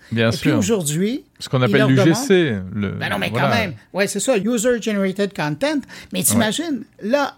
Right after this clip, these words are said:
Speaker 2: <laughs> la, la, la prochaine génération, c'est que ces gens-là qui amènent le contenu devront payer pour voir celui des autres. Faut quand même
Speaker 1: Ah.
Speaker 2: le faire.
Speaker 1: Non, mais attends, ça, c'est ta vision nord-américaine,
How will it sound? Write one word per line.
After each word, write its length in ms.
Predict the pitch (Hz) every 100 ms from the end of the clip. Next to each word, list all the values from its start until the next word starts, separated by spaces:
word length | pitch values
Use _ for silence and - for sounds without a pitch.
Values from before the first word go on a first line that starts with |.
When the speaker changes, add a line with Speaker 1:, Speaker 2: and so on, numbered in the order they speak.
| _
Speaker 2:
<laughs> 100 | -
la, 180 | 165 - - -
la, 120 | 185 - - - -
la 80 |
prochaine 460 | - - 208 254 240
génération, 640 | 196 180 170 160 - 254 269 - -
c'est 220 | - 214
que 40 | 208
ces 160 | 233
gens-là 580 | 180 202 175 196 262 240 -
qui 260 | - 180 -
amènent 340 | 190 214 294 220
le 80 |
contenu 480 | 185 175 170 233 302 165
devront 320 | 180 180 233
payer 360 | 214 214 220 233
pour 160 | 175
voir 160 | 151 160
celui 220 | 165 147
des 220 | 143 131
autres. 200 | 139 - - -
Faut 160 | - 196
quand 160 | 190
même 160 | 156 151
Speaker 1:
Ah. 40 | 147
Speaker 2:
le 40 |
faire. 240 | - 101 151 _ _ _
Speaker 1:
Non, 120 | 123
mais 100 | 104
attends, 240 | 98 - 73
ça, 160 | - 139
c'est 160 | -
ta 100 | 113
vision 400 | 110 120 107 147
nord-américaine, 840 | 151 156 143 127 113 101 98 87